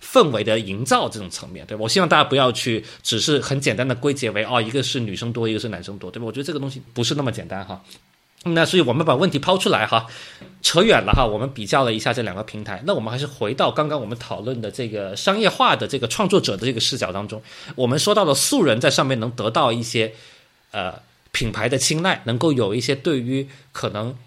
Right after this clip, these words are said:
一个非专业的创作者，他不是一个全职工作，他能够得到一些额外的一些零花钱，对吧？这也是小红书在，在鼓励的一种氛围，因为你得到一些额外的零花钱，虽然不是很多，但对你是一个正向激励，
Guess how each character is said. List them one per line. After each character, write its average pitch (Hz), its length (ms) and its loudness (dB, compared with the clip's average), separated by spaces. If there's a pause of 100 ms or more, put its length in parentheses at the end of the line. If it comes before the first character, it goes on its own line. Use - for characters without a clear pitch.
一 120 100 -4
个 127 200 0
非 180 400 0
专 185 320 2
业 180 120 2
的 117 80 -2
创 127 240 -4
作 120 140 -4
者， 98 220 -10
他 - 100 -8
不 135 140 -6
是 131 100 -6
一 - 20 -10
个 - 60 -6
全 113 260 -6
职 120 140 -8
工 147 180 -4
作， 196 300 -6
他 - 140 -4
能 131 120 -4
够 147 120 -4
得 113 240 -8
到 185 200 0
一 143 120 -2
些 147 300 -2
额 101 180 -4
外 185 280 0
的 113 140 -2
一 117 80 -6
些 123 140 -2
零 107 180 -6
花 147 100 -2
钱， 104 260 -6
对 131 100 0
吧？ 113 100 -4 (160)
这 - 100 2
也 185 100 4
是 147 260 -2
小 - 160 -4
红 110 120 -6
书 139 180 -4
在， 135 300 0 (320)
在 147 180 2
鼓 117 220 -6
励 143 140 0
的 131 80 2
一 123 40 0
种 110 140 -6
氛 151 160 -6
围， 113 160 0
因 160 80 0
为 220 80 0
你 175 80 -2
得 123 140 -2
到 214 120 2
一 160 60 2
些 151 140 -4
额 110 140 -4
外 131 120 0
的 117 80 -8
零 110 140 -6
花 135 100 -4
钱， 135 100 -4
虽 254 200 0
然 220 100 0
不 - 80 -6
是 156 100 -6
很 113 140 -8
多， 185 220 -6
但 254 120 -2
对 285 140 -2
你 180 100 -2
是 165 140 -4
一 - 20 -6
个 208 80 -2
正 202 200 -2
向 190 180 0
激 233 160 -2
励， 247 200 -4